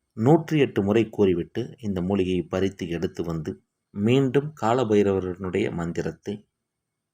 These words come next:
நாற்பத்தெட்டு நாட்களுக்கு ஒரு நாளைக்கு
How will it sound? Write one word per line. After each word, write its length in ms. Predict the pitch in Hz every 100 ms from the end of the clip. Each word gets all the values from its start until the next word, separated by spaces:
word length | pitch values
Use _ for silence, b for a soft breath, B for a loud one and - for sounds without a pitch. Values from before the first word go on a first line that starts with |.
| _ _ _ _ _ _ _ _ _ _ -
நாற்பத்தெட்டு 800 | 101 120 143 - - 127 - 104
நாட்களுக்கு 680 | 98 95 - 87 82 - 104 - _ _
ஒரு 240 | 107 104 92
நாளைக்கு 560 | 98 110 98 - -